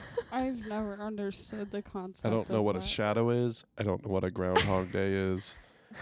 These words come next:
Speaker 3: I don't know what a groundhog is.
Speaker 1: <laughs>
Speaker 3: I've never seen one.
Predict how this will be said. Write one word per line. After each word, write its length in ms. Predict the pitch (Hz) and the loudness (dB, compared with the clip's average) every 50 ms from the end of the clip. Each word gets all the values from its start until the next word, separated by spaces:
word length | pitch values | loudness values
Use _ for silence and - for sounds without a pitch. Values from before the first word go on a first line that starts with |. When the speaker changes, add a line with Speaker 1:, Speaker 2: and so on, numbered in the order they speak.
| - - | -6 -2
Speaker 3:
I 60 | 101 | 2
don't 160 | 98 107 104 | 2 2 2
know 80 | 107 107 | 2 4
what 160 | 101 101 92 | 4 4 4
a 40 | 92 | 2
groundhog 640 | 92 - 113 110 110 117 120 107 117 123 113 113 120 117 | 2 2 4 4 6 4 4 4 4 4 4 4 4 2
is. 480 | 113 113 117 113 110 110 110 107 - 104 98 - - - - | 2 2 4 4 4 2 2 0 -4 -6 -8 -8 -12 -4 -4
Speaker 1:
<laughs> 300 | - - - - - - | -4 -4 -4 -14 -14 -8
Speaker 3:
I've 60 | 101 | -2
never 220 | 101 101 98 95 90 | -2 0 0 0 0
seen 340 | - - 110 110 110 107 104 | -2 0 0 2 2 2 4
one. 460 | 104 104 104 101 101 101 98 104 | 4 4 4 2 2 0 -4 -6